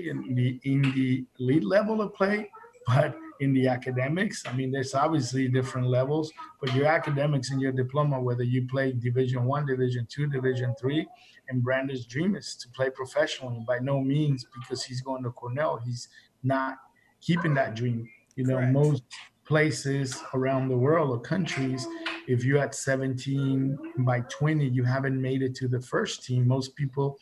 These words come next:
Speaker 1: look to the next player because there's more and more, and there's a lot of agents, and there's a lot of that. And, you know, really following and knowing that we, um, we,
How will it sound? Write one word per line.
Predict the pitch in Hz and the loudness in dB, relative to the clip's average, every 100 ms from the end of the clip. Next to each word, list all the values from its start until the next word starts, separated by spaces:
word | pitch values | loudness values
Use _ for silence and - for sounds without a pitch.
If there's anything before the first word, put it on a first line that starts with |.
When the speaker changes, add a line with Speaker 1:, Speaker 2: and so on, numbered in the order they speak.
| - _ - | -18 _ 2
Speaker 1:
look | 139 131 | 2 2
to | - | -2
the | 135 | -2
next | 139 156 - | 0 -2 -4
player | - 127 117 113 107 | -8 -6 -6 -8 -10
because | - 131 127 | -8 -2 0
there's | 131 120 | 2 2
more | 131 139 131 | 2 2 2
and | 123 | 2
more, | 139 151 131 117 | 2 2 0 -4
and | 113 - - - - | -10 -18 -20 -20 -4
there's | 135 131 | 2 4
a | 131 | 4
lot | 131 127 | 2 0
of | 135 | 0
agents, | 135 151 127 127 117 123 | 0 0 0 -2 -2 0
and | 123 | 0
there's | 123 127 | 0 0
a | |
lot | 131 139 147 | 0 0 0
of | 135 | -2
that. | 123 113 | -2 -4
And, | 113 117 127 | -8 -8 -6
you | 135 | -2
know, | 143 143 - - - _ | -2 -4 -8 -20 -20 _
really | 143 156 131 | 4 4 4
following | - 139 143 143 139 | 2 2 2 2 2
and | 127 123 | 2 4
knowing | 123 135 139 | 4 2 0
that | 131 127 123 - _ - _ - 127 | 0 0 -2 -6 _ -20 _ 0 6
we, | 143 143 127 123 _ _ _ - | 6 6 0 -6 _ _ _ -10
um, | 123 120 117 113 113 110 - - - - _ | -6 -6 -6 -6 -8 -12 -18 -20 -20 -20 _
we, | 135 135 151 156 147 135 135 | 0 2 2 0 0 0 -2